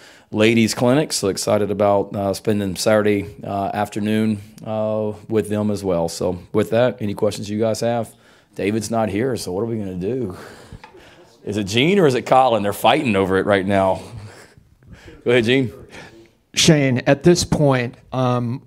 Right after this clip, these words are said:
Speaker 2: how would you assess the strengths and weaknesses or your concerns about your run game and your run defense?
Speaker 1: Uh, it's hard to say. I mean, I shouldn't say hard to say. It's through seven practices, so there's bits and pieces of, of information that we've been able to glean. But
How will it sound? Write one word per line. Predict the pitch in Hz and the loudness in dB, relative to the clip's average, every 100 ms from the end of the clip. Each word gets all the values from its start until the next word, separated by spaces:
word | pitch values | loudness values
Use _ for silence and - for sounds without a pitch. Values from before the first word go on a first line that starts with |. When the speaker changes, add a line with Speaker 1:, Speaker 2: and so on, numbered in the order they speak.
| - | -12
Speaker 2:
how | - 165 | 0 4
would | 175 170 | 4 6
you | |
assess | 147 - 135 131 | 4 4 2 0
the | 135 | -4
strengths | 117 - 117 113 - | -6 -4 -4 -4 -4
and | 113 | 0
weaknesses | 117 120 107 117 110 | 0 -2 -8 -6 -4
or | 107 | -2
your | 104 | -2
concerns | 107 107 - 123 110 101 - | -2 -4 0 2 2 0 -4
about | 110 110 107 | -6 -4 -2
your | 107 | -2
run | 104 117 135 139 | 0 2 2 2
game | 147 147 143 165 - | 2 2 -2 -6 -12
and | 101 107 107 | -8 -6 -2
your | 104 | 0
run | 107 107 | 2 2
defense? | 104 95 98 82 - - - - - - | 0 -4 -4 -8 -10 -14 -14 -16 -20 -2
Speaker 1:
Uh, | 143 165 185 180 | 4 4 6 4
it's | - | 4
hard | 190 202 | 4 4
to | 143 | 2
say. | - - 165 156 160 | 0 0 2 4 4
I | 143 | 4
mean, | 135 | 2
I | |
shouldn't | 113 165 120 | 0 -2 -2
say | 104 | 0
hard | 107 | 0
to | 98 | 0
say. | 117 107 | 0 2
It's | 107 - | 0 -4
through | - 143 117 | -2 -2 0
seven | - 123 107 | 2 2 0
practices, | 113 104 110 110 - 113 110 104 | 0 0 0 -4 -4 -2 -2 -4
so | - 101 | -6 -6
there's | 98 90 | -6 -6
bits | 98 110 - | -6 -4 -6
and | 80 | -4
pieces | 107 104 107 95 | -4 -4 -4 -4
of, | 101 82 | -6 -6
of | 98 98 | -8 -6
information | 95 98 98 101 101 | -8 -6 -4 -4 -6
that | 95 | -8
we've | 95 | -6
been | 95 98 | -6 -4
able | 95 95 | -4 -6
to | |
glean. | 90 101 95 101 107 | -6 -8 -6 -6 -4
But | 98 | -6